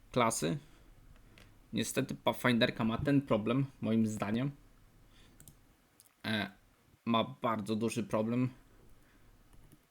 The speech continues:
że jest grana pod, albo pod potki, które jak wiemy w Path of Exile dwa są teraz zmienione, gdzie grasz tylko na potkę H P i potkę many, co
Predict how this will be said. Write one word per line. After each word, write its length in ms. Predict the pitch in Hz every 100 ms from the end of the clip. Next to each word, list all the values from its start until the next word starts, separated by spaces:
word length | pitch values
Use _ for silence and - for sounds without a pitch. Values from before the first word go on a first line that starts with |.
| _ _ _ _ _ _ -
że 100 | 117
jest 160 | 107
grana 360 | 107 117 113 107
pod, 420 | 98 104 98 - - _ _ _ _ _ _ _ _ _ -
albo 200 | 123 143
pod 220 | 143 135
potki, 520 | - 123 - 156 185 _ _ _ _ _ _ _ _
które 260 | - 110
jak 200 | 110 107
wiemy 400 | 113 117 107 107
w 180 | 107 -
Path 300 | - 110 117
of 100 | 110
Exile 320 | 110 107 107
dwa 200 | 104 110
są 200 | - 117
teraz 220 | 104 107
zmienione, 420 | 107 113 110 113 110
gdzie 160 | 107
grasz 220 | 107 110
tylko 280 | - 120 -
na 100 | 110
potkę 340 | 98 107 - 120
H 160 | 113
P 180 | - 120
i 60 | 90
potkę 320 | 110 - 117
many, 380 | 110 113 127 - - - - - - - - - - - - - -
co 640 | - 117 110 107 107 107